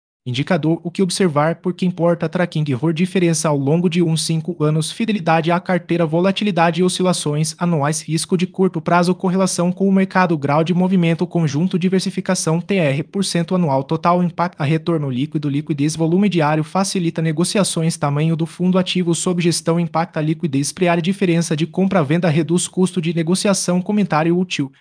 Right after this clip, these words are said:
melhores etos, renda variável, setoriais, tecnologia costumam equilibrar. Tracking error baixo com volatilidade gerenciável. Porém, é crucial que o E T F tenha liquidez suficiente para suas operações.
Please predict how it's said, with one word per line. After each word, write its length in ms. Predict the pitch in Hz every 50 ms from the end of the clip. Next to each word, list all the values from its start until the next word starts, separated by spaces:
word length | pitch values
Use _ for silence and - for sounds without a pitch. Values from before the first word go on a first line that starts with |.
| _ _
melhores 440 | - 151 143 147 165 175 170 160 147
etos, 280 | 160 156 160 - - -
renda 240 | - 165 180 185 196
variável, 520 | 156 180 185 185 180 156 143 139 139 147
setoriais, 720 | 147 - - 170 - 190 185 185 180 156 160 170 170 -
tecnologia 640 | - 170 160 - 180 180 180 185 165 131 160 170 170
costumam 480 | 165 - 170 160 - - 208 202 202 196
equilibrar. 560 | 190 196 - 185 160 147 156 160 165 160 160
Tracking 380 | - 175 175 175 - 165 156 147
error 260 | 135 113 147 165 160
baixo 420 | 131 127 147 165 180 185 - - 196
com 280 | 185 185 180 170 175
volatilidade 580 | 185 196 190 - 220 214 196 160 170 170 160 160
gerenciável. 760 | 143 165 170 185 185 - - - 175 139 120 113 104 95 - _ _ _ _ _ _
Porém, 380 | - 180 156 131 113 113 - _ _ _ _ -
é 80 | 156
crucial 560 | 156 - 190 208 202 - - 185 170 170 175
que 120 | 175 - 208
o 60 | 202
E 60 | 196
T 100 | 196 185
F 260 | 170 175 185 180 -
tenha 220 | 190 - 175 160 151
liquidez 480 | 135 135 156 151 - 175 131 135 143
suficiente 580 | - - 190 - 190 180 - - 175 170 165 -
para 220 | 160 - 160 165
suas 240 | 160 - - 190 170
operações. 840 | 185 180 - 180 175 175 - - 165 143 120 104 95 - - - -